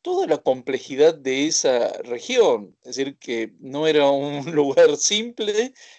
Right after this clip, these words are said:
ni lo sigue siendo, la gran complejidad social y, y ese entramado tan, eh, enrevesado que tenía toda Europa Central y Oriental. Y, mm, luego también escribe una novela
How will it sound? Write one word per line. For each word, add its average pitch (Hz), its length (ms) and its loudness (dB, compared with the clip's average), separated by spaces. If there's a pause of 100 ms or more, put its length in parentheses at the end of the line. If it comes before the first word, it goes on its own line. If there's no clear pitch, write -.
(140)
ni 135 240 -8
lo 120 140 2
sigue 135 300 -4
siendo, 180 680 -4 (400)
la 120 140 0
gran 147 300 0
complejidad 135 680 -4
social 196 840 -2 (600)
y, 123 320 -6 (120)
y 143 60 2
ese 151 160 0
entramado 135 720 -2
tan, 127 800 -2 (120)
eh, - 320 -18
enrevesado 131 880 2
que 143 120 -12
tenía 120 640 -8
toda 120 400 0
Europa 120 480 -2
Central 123 560 -4
y 120 100 -6
Oriental. 110 640 -2 (1080)
Y, 185 260 -6
mm, 165 280 -12 (120)
luego 214 340 4
también 220 300 -4
escribe 214 480 -8
una 180 140 -4
novela 156 680 2